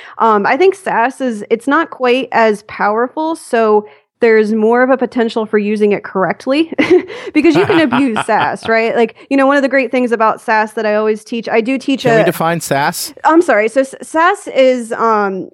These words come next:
Speaker 1: one of the C S S, uh, precompilers. It's essentially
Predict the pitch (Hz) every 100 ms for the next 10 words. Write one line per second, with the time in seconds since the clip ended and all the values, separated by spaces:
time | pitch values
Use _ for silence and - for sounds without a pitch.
0 | - 247 254 302 247 240 - 240 240 233
1 | 226 _ _ - 208 180 262 262 269 277
2 | 277 311 349 359 233 233 233 226 233 247
3 | 233 214